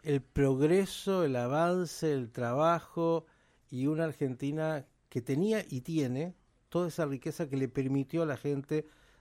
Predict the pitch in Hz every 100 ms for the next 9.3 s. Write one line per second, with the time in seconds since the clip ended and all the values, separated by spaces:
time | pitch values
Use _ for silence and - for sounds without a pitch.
0 | - 117 143 143 147 131 135 120 143 147
1 | 147 135 117 131 135 123 110 - 131 131
2 | 120 123 123 123 131 120 180 175 - -
3 | - _ - 135 170 185 170 - 143 -
4 | 139 156 170 - _ _ 123 120 117 139
5 | 131 143 127 131 147 151 147 - _ _
6 | - 143 151 143 127 123 117 139 113 101
7 | 110 98 - 113 110 - 123 120 127 123
8 | 131 135 156 147 143 131 127 127 127 139
9 | 127 127 156